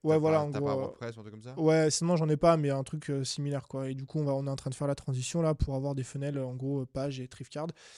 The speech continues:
Speaker 1: Et Thriftcard, du coup, euh, derrière, il y a Upsell, euh, ce genre de trucs. Donc, c'est pour ça que j'ai vraiment tout,
Speaker 2: Pourquoi
Speaker 1: quoi.
Speaker 2: Thrivecart, du coup ?
Speaker 1: Euh, parce que, euh,
Speaker 2: Donc,
Speaker 1: c'était
Speaker 2: Thrivecart qui est un système de checkout, hein, du
Speaker 1: Ouais,
Speaker 2: coup,
Speaker 1: ouais.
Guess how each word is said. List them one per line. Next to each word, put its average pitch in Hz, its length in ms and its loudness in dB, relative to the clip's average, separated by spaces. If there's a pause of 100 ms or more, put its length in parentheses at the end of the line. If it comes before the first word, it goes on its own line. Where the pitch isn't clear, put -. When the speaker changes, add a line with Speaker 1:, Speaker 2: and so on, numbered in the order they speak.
(300)
Speaker 1:
Et 143 60 -6
Thriftcard, 165 340 0
du 151 140 0
coup, 170 300 6
euh, 143 520 4
derrière, 143 320 0
il 147 60 -2
y - 20 -2
a 131 60 -2
Upsell, 135 460 -6
euh, 135 240 -12 (460)
ce - 120 -20
genre 139 100 -6
de 135 80 -8
trucs. - 320 -14
Donc, 156 180 4
c'est - 100 -2
pour - 120 -2
ça 196 140 4
que 160 100 2
j'ai 151 80 -2
vraiment 151 260 -2
tout, - 140 -10
Speaker 2:
Pourquoi 123 160 -6
Speaker 1:
quoi. 117 140 -10
Speaker 2:
Thrivecart, 113 260 -12 (120)
du 107 180 -18
coup ? 107 180 -14 (400)
Speaker 1:
Euh, 147 1080 2
parce 147 240 4
que, - 140 2
euh, 151 760 8
Speaker 2:
Donc, 143 60 2
Speaker 1:
c'était 151 580 2
Speaker 2:
Thrivecart 160 360 2
qui - 80 -8
est 117 140 -6
un 107 60 -4
système 113 340 -6
de 104 80 -4
checkout, 127 500 -2
hein, 117 140 -4
du 107 120 -6
Speaker 1:
Ouais, 156 260 8
Speaker 2:
coup, 135 80 -2
Speaker 1:
ouais. 143 100 -14